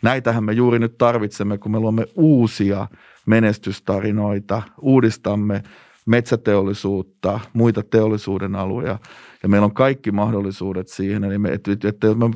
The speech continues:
mutta me pystymme siinä arvoketjussa ottamaan johtajuutta, niin siinähän Suomi on valitettavasti ollut jo pitkään niin seuraajan roolissa. Meidän pitää pystyä sitä näyttämään nyt poliittisesti ja tehtävä sitä yhdessä yritysten kanssa, koska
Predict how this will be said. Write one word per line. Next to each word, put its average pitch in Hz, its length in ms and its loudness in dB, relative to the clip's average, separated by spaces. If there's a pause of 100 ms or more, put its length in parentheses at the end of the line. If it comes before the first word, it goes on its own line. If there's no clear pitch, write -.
mutta 113 300 -2
me 117 80 4
pystymme 135 440 2
siinä 120 220 2
arvoketjussa 110 720 -2
ottamaan 104 480 -2
johtajuutta, 98 720 -4
niin 95 200 -6 (380)
siinähän 110 340 2
Suomi 135 300 2
on 131 100 2
valitettavasti 117 760 0
ollut 104 380 0 (680)
jo 131 160 6
pitkään 110 880 -2 (140)
niin 104 180 0
seuraajan 110 640 0
roolissa. 104 560 -4
Meidän 101 280 -4
pitää 127 280 0
pystyä 120 500 -2
sitä 101 280 -6
näyttämään 104 520 -2
nyt 101 160 -4
poliittisesti 104 680 0
ja 98 80 -4
tehtävä 117 360 -4
sitä 131 140 -2
yhdessä 123 540 4
yritysten 104 680 -2
kanssa, 95 440 -4
koska - 460 -6